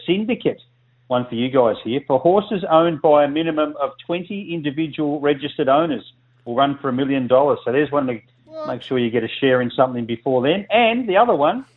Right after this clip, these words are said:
Speaker 1: the Magic Millions, the de-, the debut, will be run for, uh, half a million dollars, restricted to first starters. So, guys, I can't wait to do the form for that one.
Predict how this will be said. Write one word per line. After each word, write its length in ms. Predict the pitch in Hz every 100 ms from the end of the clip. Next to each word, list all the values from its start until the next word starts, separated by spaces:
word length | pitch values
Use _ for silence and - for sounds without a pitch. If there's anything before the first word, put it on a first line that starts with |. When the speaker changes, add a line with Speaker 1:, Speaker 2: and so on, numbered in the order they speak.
| _ _ _ -
Speaker 1:
the 60 | 135
Magic 360 | 175 165 175
Millions, 360 | 170 156 156 131
the 80 | 147
de-, 340 | 127 165 180 -
the 60 | 135
debut, 680 | 147 151 190 143 143 226 240
will 120 | 147
be 100 | 143
run 340 | 143 147 147 -
for, 300 | 139 131 131
uh, 100 | 131
half 260 | 175 170
a 60 | 160
million 300 | 147 147 139
dollars, 320 | 147 147 139 - _ _
restricted 640 | 160 175 - 208 208 196 160
to 80 | 151
first 320 | 190 185 -
starters. 440 | - 185 208 135 113
So, 140 | 160
guys, 240 | 143 165 156
I 40 | 147
can't 200 | 175 156
wait 200 | 147 196 -
to 40 |
do 140 | 143 139
the 80 |
form 320 | 139 156 147 139
for 100 | 139
that 160 | 151
one. 160 | 123